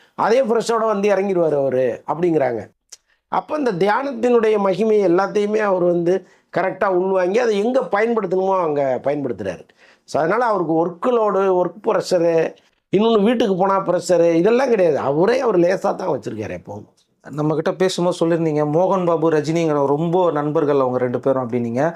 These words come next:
Speaker 1: ம்.
Speaker 2: விரைவில் சந்திக்க போறாங்கிறத நீங்க சொன்னீங்க. அதே மாதிரி அப்படி ஒரு சந்திப்பும் நடந்தது.
Speaker 1: ஆமா, ஆமா.
Speaker 2: நீங்க பார்த்திருப்பீங்கன்னு நினைக்கிறேன்.
Speaker 1: ஆமா.
Speaker 2: எப்படி இருந்துச்சு பாக்குறது?
Speaker 1: <laughs> அதாவது அவங்க ரொம்ப இளமையா இருக்கும்போது எவ்வளவு ஆட்டம்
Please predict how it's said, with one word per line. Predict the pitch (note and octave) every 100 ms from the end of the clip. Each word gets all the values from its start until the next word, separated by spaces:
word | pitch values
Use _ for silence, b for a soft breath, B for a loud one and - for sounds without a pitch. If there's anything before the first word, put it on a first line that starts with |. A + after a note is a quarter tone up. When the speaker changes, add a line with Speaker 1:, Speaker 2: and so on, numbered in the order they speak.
| B
Speaker 1:
ம். | G#2 G2+
Speaker 2:
விரைவில் | D3+ G3+ A3
சந்திக்க | - F3 G3+ G#3
போறாங்கிறத | E3+ F#3 F3+ F3 F3+
நீங்க | E3
சொன்னீங்க. | D3 D#3 D#3 D#3 E3 B B
அதே | C3+ F#3+
மாதிரி | G3
அப்படி | F3+ D#3+
ஒரு |
சந்திப்பும் | C#3+ D#3+ F#3 E3+ F3+
நடந்தது. | C#3+ D3+ E3+ D#3 B2+ C#3+ D#3
Speaker 1:
ஆமா, |
ஆமா. | D#3 C3+ F#2 E2+
Speaker 2:
நீங்க | - D#3 D3+
பார்த்திருப்பீங்கன்னு | E3 E3 D#3 D#3
நினைக்கிறேன். | D#3 C#3 B2+ B2+ C3+ -
Speaker 1:
ஆமா. | C3
Speaker 2:
எப்படி | E3 F3
இருந்துச்சு | F3+ D#3+ C#3 D#3
பாக்குறது? | C3+ C3 D#3 - - D3+ -
Speaker 1:
<laughs> | F#3 - D#3+ C#3+ - B B _
அதாவது | - F#3 A3 A3+ G3+ F#3+ G3+
அவங்க | D3 D3+ F3 F#3
ரொம்ப | F#3 G3
இளமையா | F#3+ F#3 G3 G3+ G3
இருக்கும்போது | F#3 F3+ F#3 F#3+
எவ்வளவு | F#3 F3+ F3+
ஆட்டம் | F3+ F3